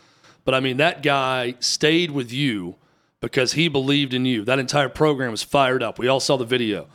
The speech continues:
when they announced Marcus Freeman as the head coach. Looked great. The team, the program, everyone bought into him after a short amount of time there. He doesn't follow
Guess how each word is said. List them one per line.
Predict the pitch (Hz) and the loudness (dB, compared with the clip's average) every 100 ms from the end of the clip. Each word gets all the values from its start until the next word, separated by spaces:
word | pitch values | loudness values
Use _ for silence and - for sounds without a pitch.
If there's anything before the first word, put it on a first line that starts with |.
| - - - | -20 -20 -10
when | - 127 | -2 2
they | 135 | 2
announced | 127 135 131 | 2 0 0
Marcus | 127 123 117 - | 0 0 -2 -4
Freeman | 135 131 120 | 0 0 0
as | 110 | -2
the | 101 107 | -2 -2
head | 113 - | -2 0
coach. | 131 101 - | 0 0 0
Looked | 131 131 | 0 0
great. | 117 127 165 147 - - _ _ _ _ _ | -2 2 2 2 -4 -20 _ _ _ _ _
The | 123 117 _ | -4 -4 _
team, | - 165 160 | 0 2 2
the | 143 | -2
program, | - 160 156 143 131 | 2 2 4 2 2
everyone | 143 147 143 139 | 2 2 2 2
bought | 143 143 | 2 2
into | 160 160 | 2 0
him | 131 123 | 0 0
after | 123 - 120 | 0 0 -2
a | |
short | - 160 156 | 0 2 4
amount | 143 135 | 2 0
of | 120 | 0
time | 131 127 120 | 0 0 0
there. | 135 147 107 107 - _ _ - | 0 0 -2 -6 -10 _ _ -10
He | - 185 | 0 0
doesn't | 165 196 175 180 | 4 4 4 -2
follow | - 175 175 165 156 123 | 2 2 4 2 0 -4